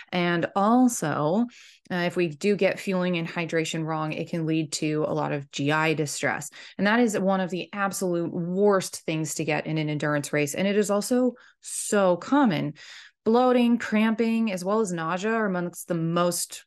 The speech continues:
common symptoms of G I distress, but also something that I call the bathroom hop to the finish line, where you are essentially spending minutes upon minutes, either waiting in line or sitting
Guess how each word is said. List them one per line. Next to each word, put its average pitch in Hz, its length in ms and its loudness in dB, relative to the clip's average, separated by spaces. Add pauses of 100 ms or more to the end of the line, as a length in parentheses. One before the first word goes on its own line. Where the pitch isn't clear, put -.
common 190 480 0
symptoms 202 600 2
of 175 340 0
G 180 180 -2
I 165 140 0
distress, 170 560 -4 (300)
but 214 120 4
also 247 280 2
something 220 380 0
that 196 120 -2
I 185 80 0
call 170 540 -4 (640)
the 208 100 2
bathroom 240 440 4
hop 202 420 0 (220)
to 214 160 0
the 196 100 0
finish 160 380 -4
line, - 320 -6 (320)
where 202 240 4
you 208 160 6
are 208 100 6
essentially 233 540 4
spending 196 580 -2
minutes 240 340 2
upon 190 520 2
minutes, 226 420 2
either 175 260 2
waiting 254 360 2
in 240 160 2
line 208 440 0
or 165 360 -4
sitting 214 560 0